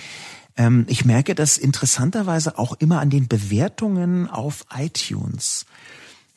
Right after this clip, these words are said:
Die Bewertungen auf iTunes von diesem Podcast hier, die sind sowieso interessant zu beobachten.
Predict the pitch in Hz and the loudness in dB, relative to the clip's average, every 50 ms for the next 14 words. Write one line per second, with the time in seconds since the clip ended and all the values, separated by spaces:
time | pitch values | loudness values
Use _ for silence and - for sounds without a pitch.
0 | - - 120 127 123 110 117 117 131 180 190 - 247 226 220 208 196 202 202 - | -4 -2 0 0 0 2 4 4 4 4 2 2 0 2 2 2 2 0 -2 0
1 | - 139 147 - - - - 107 113 127 - - - 226 247 233 - - - 185 | 0 -2 -2 -2 -4 -10 -10 -8 -8 -6 -6 -4 -4 -4 -4 -2 -4 -2 0 0
2 | 185 190 165 160 170 208 202 220 214 196 - - - 170 196 - - - 185 - | 0 0 0 0 -2 0 0 2 2 0 0 -2 -4 -8 -8 -8 -6 -6 -6 -4
3 | - 127 - - - - - 104 110 127 170 175 151 131 120 139 156 156 156 160 | -2 -2 -2 -2 -2 -2 0 0 2 2 2 2 2 2 2 2 0 2 2 2
4 | 151 131 139 - 254 277 - 160 131 - 120 110 117 - 117 104 98 107 - 95 | 2 2 2 0 -2 -4 -6 -6 -4 -2 -2 -2 0 -2 -2 -2 -4 -4 -6 -6
5 | 92 - 104 110 117 - - - 185 226 | -4 -2 -2 -2 -2 -4 -4 -4 -4 -4